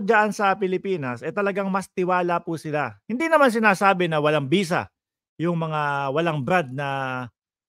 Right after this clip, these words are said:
na gamot, mga bossing, di ba? Pero mas tiwala po sila doon sa talagang mga branded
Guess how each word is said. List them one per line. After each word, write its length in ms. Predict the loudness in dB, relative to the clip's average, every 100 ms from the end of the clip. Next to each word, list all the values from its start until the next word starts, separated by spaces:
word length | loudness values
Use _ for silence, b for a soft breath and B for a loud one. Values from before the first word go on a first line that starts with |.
| _
na 480 | -10 -6 -4 -4 -4
gamot, 320 | -2 2 2 0
mga 160 | -4 -2
bossing, 480 | 0 0 -2 -8 -6
di 80 |
ba? 240 | -2 -2 -4 _ _ _
Pero 560 | 2 4 4 2 -2 _
mas 320 | 0 0 0
tiwala 480 | 4 6 6 4 4
po 160 | 0
sila 320 | -4 -2 0
doon 400 | 0 -2 -4 -4
sa 80 | -2
talagang 400 | -2 -2 -2 -4
mga 160 | -2 -4 -2
branded 560 | -2 -2 -2 -4 -6